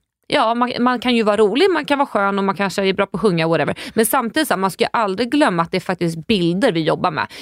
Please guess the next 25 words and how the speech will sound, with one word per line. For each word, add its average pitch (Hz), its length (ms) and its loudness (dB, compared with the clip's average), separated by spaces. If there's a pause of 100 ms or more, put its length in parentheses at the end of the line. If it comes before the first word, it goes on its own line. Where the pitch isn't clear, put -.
(100)
Det 208 80 2
är - 20 6
det 214 60 0
visuella. 196 680 0 (160)
Det - 80 -4
är 220 40 -2
samma 220 200 0
sak 180 120 -4
när 180 80 -2
man 170 120 -2
tittar - 140 -8
på 170 100 -10
T 175 240 -2
V-program. 185 500 0 (180)
De 208 160 -2
har 294 80 2
ju 262 80 0
stylister 220 600 -2
och 208 60 0
sminktöser, 214 440 -2
allting 262 460 0
för 175 180 -2
att 170 140 -4
förnya 269 640 0
varje 175 500 0